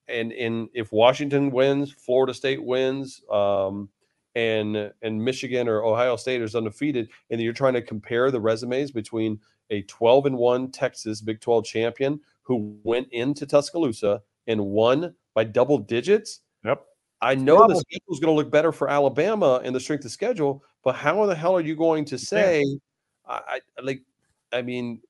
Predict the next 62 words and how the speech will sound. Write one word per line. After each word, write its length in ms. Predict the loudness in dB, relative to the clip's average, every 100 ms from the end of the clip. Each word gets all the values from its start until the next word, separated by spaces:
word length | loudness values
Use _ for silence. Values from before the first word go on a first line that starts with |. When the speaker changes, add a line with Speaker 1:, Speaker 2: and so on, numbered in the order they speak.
| -12
Speaker 1:
I, 200 | -10 -8
I 40 |
just 140 | -6 2
don't 180 | 2
think 200 | 2 -4
you 40 | -6
can. 380 | -4 -4 -6 -12 _
I, 120 | -4
I 120 | 0 2
don't, 120 | 2
Speaker 2:
Yeah. 40 |
Speaker 1:
I 140 | 2 -4
don't 140 | -6
think 160 | -10 -8
you 80 | -8
can 260 | -6 -4
right 220 | -2 -2 -2
now. 260 | -10 -12 -10
So, 440 | 2 4 4 2 _ _ _ _ -14
you 80 | -8
know, 260 | -4 -4 -4
in 100 | 0
a, 80 | 0
in 140 | 2
a 40 | 0
weird 440 | 2 2 4 2
way, 640 | 2 2 4 2 -2 -6 -12 _
I 80 | -6
think 280 | -4 -6 -2
what 220 | -2 -2
you 100 | -6
probably 540 | -6 0 0 2 0
need 460 | -2 -6 -6 -8 -8
to, 180 | -8 -8 -10
if 120 | -6
you're, 260 | -2 -2 -2
if 240 | -8 -10
you're, 380 | -6 -4 -4 -6 _ _
even 180 | -12 -10
if 100 | -10
you're 140 | -4
Ole 160 | 0 2
Miss 260 | 0 -4 -4
or 60 |
you're 140 | -2 0
Alabama, 520 | 0 0 -2 -2 -2 _ _ _
you 100 | -14
probably 340 | -8 -2 0 0
need 120 | -2
to 60 |
be 120 | -2 0
a 60 |
U 300 | 0 0 2
S 220 | 2 2
C 160 | -8 -8
fan 320 | -6 -6 -4
right 220 | -4 -4
now, 240 | -6 -8 -6
believe 260 | -6 -4
it 60 | -2
or 80 | 0
not, 220 | 0 -2